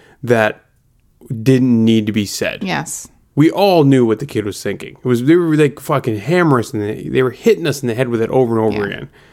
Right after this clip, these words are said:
Speaker 1: And
Speaker 2: Also, like, wouldn't you cry, like, a lot if your dad, if you, like, walked into a room and saw, like, a knife sticking out of your dad's back?
Speaker 1: Yeah, the kid is almost like a psychopath, I think, sociopathic. I don't know.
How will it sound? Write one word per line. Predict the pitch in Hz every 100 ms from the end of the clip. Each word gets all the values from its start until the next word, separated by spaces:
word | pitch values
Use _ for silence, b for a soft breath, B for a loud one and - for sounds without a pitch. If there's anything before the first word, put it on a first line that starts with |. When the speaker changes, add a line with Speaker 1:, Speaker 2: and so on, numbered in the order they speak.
| b b b b -
Speaker 1:
And | 117 110 104 104 -
Speaker 2:
Also, | 202 226
like, | 208 196
wouldn't | 185 190 226
you | 247 254
cry, | - 160 160 165
like, | 170 156 -
a | 151
lot | 160 151 156 - - -
if | 165 165
your |
dad, | 165 170 156 151 147
if | - 180
you, | 170
like, | 170
walked | 160 143 -
into | 160 156
a | 143
room | 143 143
and | 143
saw, | 160 -
like, | -
a | -
knife | - 107 147
sticking | - 151 -
out | 143
of | 147
your | -
dad's | - - - - - - _
back? | - - - - B B
Speaker 1:
Yeah, | 170
the | 147
kid | - 285
is | 294
almost | 175 131 135 135 -
like | 117
a |
psychopath, | 117 123 123 156 202 240 -
I | 233
think, | 269 247
sociopathic. | - 202 196 220 214 220 233 -
I | 151
don't |
know. | 170 127